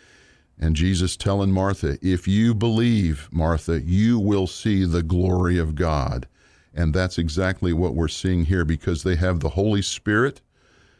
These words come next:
They have the spiritual eyes and the spiritual ears to comprehend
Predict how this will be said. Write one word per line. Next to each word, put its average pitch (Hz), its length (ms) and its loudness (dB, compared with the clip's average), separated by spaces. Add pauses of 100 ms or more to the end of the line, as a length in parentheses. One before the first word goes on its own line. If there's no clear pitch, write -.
(600)
They 92 220 0
have 87 500 0 (160)
the 80 380 0
spiritual 117 720 -2
eyes 87 400 0
and 76 120 0
the 76 80 0
spiritual 92 720 -2
ears 78 420 0
to 76 100 -4
comprehend 92 1000 -2